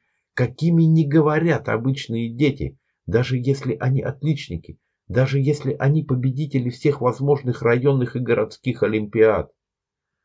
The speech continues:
Волна повторной гусиной кожи накрыла Анну,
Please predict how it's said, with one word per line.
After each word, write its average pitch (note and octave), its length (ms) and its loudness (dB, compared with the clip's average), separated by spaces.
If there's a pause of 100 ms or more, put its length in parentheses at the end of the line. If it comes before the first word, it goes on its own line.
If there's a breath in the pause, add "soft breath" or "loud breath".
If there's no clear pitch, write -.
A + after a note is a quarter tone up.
(340)
Волна G#2 500 2
повторной A2+ 800 0
гусиной G2 680 -6
кожи F#2+ 540 -2
накрыла G2+ 840 -2
Анну, F2 580 -4